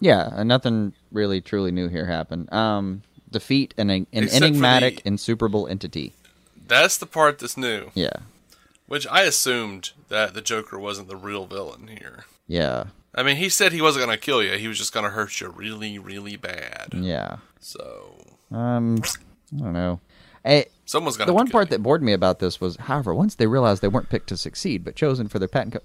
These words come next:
Speaker 1: like, come on, man. That, that should be pretty upfront.
Speaker 2: <laughs>
Speaker 1: You should look around at your fellow players and go, <gasps> like, I think there's a,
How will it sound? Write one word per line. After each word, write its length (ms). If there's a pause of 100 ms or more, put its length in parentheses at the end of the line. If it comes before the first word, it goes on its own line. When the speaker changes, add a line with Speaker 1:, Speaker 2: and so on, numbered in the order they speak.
Speaker 1:
like, 140
come 140
on, 200
man. 240 (380)
That, 260
that 160
should 140
be 80
pretty 380
upfront. 500 (300)
Speaker 2:
<laughs> 800
Speaker 1:
You 60
should 200
look 160
around 260
at 40
your 80
fellow 280
players 460
and 120
go, 260
<gasps> 1080
like, 160
I 40
think 160
there's 200
a, 240